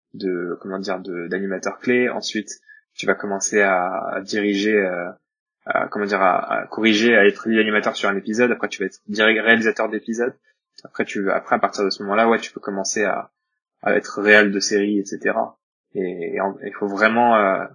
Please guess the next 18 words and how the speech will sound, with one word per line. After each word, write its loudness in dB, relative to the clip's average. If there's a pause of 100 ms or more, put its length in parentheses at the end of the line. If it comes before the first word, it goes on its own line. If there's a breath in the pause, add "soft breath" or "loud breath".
(400)
être -4
passé 2
par, 0
euh, -4 (560)
par 2
différentes 2
couches -4 (380)
et -4
du -4
coup 0
connaître 2
un -4
peu 0
les 2
corps 2
de 0
métier, -2
euh, -4